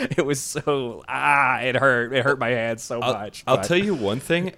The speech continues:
Speaker 2: is that,
Speaker 1: Yeah.
Speaker 2: 'cause I think he was, I think he grabbed the slide on somebody's nineteen eleven style, you know, or, or,
Speaker 1: Yep.
Speaker 2: you know, a similar automatic pistol.
Speaker 1: That's
Speaker 2: And
Speaker 1: right.
Speaker 2: the thing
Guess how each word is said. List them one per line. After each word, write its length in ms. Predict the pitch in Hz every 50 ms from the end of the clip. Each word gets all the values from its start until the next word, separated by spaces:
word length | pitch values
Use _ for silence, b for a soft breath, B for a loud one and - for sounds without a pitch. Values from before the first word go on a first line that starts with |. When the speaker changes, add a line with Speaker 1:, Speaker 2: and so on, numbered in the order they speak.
| -
Speaker 2:
is 220 | 123 127 120 - -
that, 280 | 127 120 117 110 -
Speaker 1:
Yeah. 140 | - 117 110
Speaker 2:
'cause 100 | 101 95
I 100 | 120 123
think 180 | - - 156 -
he 100 | - 160
was, 220 | 139 120 110 - -
I 60 | 123
think 200 | 113 143 151 -
he 80 | 143 120
grabbed 360 | 107 123 120 113 117 104 92
the 80 | 95
slide 460 | 90 - - - 104 98 98 104 107 107
on 100 | 98 92
somebody's 380 | - 107 101 95 95 90 85
nineteen 320 | 98 95 - - - 98 90
eleven 360 | 87 90 87 87 101 95 95
style, 580 | - - - 95 92 92 90 90 90 87 - - - - -
you 160 | - 117 120
know, 40 | -
or, 140 | 87 104 117
or, 180 | 90 95 117
Speaker 1:
Yep. 140 | 104 113 110
Speaker 2:
you 60 | 107
know, 140 | 101 87 82
a 80 | 113 101
similar 500 | - - 123 117 104 104 101 101 92 76
automatic 460 | 92 98 98 95 92 95 95 - -
pistol. 420 | - 110 101 - - 127 127 123 - B B B B B B B B -
Speaker 1:
That's 180 | 120 117 110 104
Speaker 2:
And 40 | 113 107
Speaker 1:
right. 140 | 101 98 - - - - - - - - _ _ _ _ _ _
Speaker 2:
the 180 | - 123 123 117
thing 380 | 101 90 - - 180 190 202